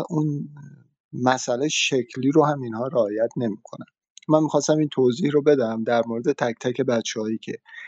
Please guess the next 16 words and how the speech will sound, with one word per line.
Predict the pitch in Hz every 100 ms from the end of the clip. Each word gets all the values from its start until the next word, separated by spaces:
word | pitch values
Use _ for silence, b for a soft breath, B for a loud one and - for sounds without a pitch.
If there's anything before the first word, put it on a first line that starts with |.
| B -
الان | 117 113 131 139 113
باب | 113 127 131
شده، | - - 101 104 101 107
یعنی | 113 131 127
مال | - 120 120
الان | 131 113 120 127
هم | 131
نیست، | 127 101 -
از | 117 120
یک | 120 131
سال، | - 120 107
یک | 110 113 -
سال | - 117 110
و |
نیم | 107 123 107
باب | 110 120 127